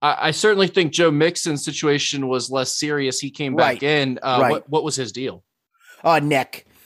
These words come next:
Speaker 2: He, uh, he, and it looked like when he came off, I thought it was a shoulder or a collarbone even.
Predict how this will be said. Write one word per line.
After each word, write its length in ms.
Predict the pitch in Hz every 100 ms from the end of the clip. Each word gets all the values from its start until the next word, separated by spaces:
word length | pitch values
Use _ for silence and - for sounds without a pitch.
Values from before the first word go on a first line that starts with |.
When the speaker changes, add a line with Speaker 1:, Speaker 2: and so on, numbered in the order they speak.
| _ -
Speaker 2:
He, 220 | 156 156
uh, 220 | 143 135
he, 220 | 131 139
and 420 | 147 147 147 156 160
it 120 | 170
looked 220 | 226 -
like 180 | 170 151
when 100 | 147
he 60 |
came 280 | 120 170 151
off, 200 | 160 -
I 60 | 156
thought 160 | 180
it 60 | 139
was 100 | 110
a 40 |
shoulder 440 | 107 - 143 156 151
or 180 | 123 92
a 40 |
collarbone 640 | - 131 185 143 110 104
even. 320 | 107 104 104